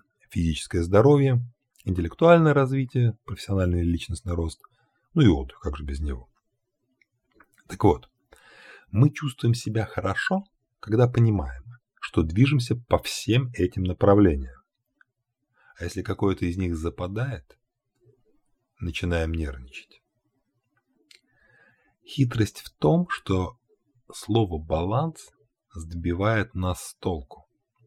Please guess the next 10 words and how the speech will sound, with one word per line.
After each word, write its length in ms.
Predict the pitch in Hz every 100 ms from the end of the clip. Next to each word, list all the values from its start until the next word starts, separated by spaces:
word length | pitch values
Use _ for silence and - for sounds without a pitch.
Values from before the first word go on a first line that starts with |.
| _ _ _
Мы 180 | 92 87
думаем, 340 | 92 123 127
что 200 | - -
должны 240 | 87 90 113
постоянно 840 | - 92 - 98 85 98 107 101
уделять 400 | 85 85 85 82
внимание 440 | 87 85 92 98 92
каждому 440 | 90 87 85 85
из 60 | 80
направлений. 720 | 82 85 90 90 73 65